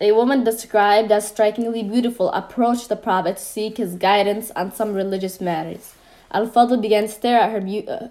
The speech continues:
at her because of her beauty. Noting this, the Prophet Muhammad, peace be upon him, did not scold the woman for dressing immodestly or revealing her beauty.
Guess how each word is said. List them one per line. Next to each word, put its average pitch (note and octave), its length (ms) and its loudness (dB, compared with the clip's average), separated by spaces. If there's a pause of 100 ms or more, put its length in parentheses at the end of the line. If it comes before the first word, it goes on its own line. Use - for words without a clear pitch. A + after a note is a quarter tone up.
at G3 200 2
her A3+ 140 2
because G3+ 300 -4
of F#3 120 -2
her F3+ 100 -4
beauty. F#3 420 -2 (420)
Noting C4 460 4
this, G3+ 240 0
the G#3+ 140 0
Prophet B3+ 500 0
Muhammad, G#3+ 380 -4
peace G3 180 -8
be G3 80 -6
upon G3 260 -6
him, G3 60 -6
did G3 100 -4
not A#3 200 0
scold B3+ 340 2
the A3+ 60 2
woman G3 280 -2
for G3 160 -4
dressing F#3+ 360 -4
immodestly F#3 720 -6
or G#3+ 160 4
revealing G3 420 0
her F#3+ 140 -4
beauty. F#3 420 -4